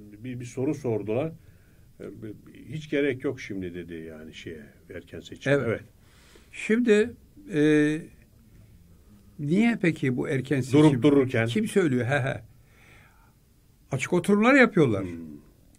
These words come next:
Speaker 2: Belli televizyonlarda erken seçim çok şey yaygınlaştı. Yani herkes artık erken seçim diyor.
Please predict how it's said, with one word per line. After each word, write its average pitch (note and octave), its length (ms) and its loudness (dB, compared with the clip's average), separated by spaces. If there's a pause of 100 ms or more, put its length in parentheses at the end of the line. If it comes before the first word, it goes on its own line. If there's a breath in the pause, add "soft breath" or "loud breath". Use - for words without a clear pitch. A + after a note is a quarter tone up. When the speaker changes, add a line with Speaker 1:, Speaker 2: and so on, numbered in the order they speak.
(140)
Speaker 2:
Belli D#3 320 8
televizyonlarda D3 1000 4 (420 soft breath)
erken E3+ 340 6
seçim F3+ 360 0
çok G3+ 260 -4
şey F3+ 220 2
yaygınlaştı. F3 760 4
Yani F3 280 2
herkes F#3+ 380 0
artık G3+ 260 0
erken F#3+ 280 0
seçim G3+ 360 -2
diyor. A#2 220 0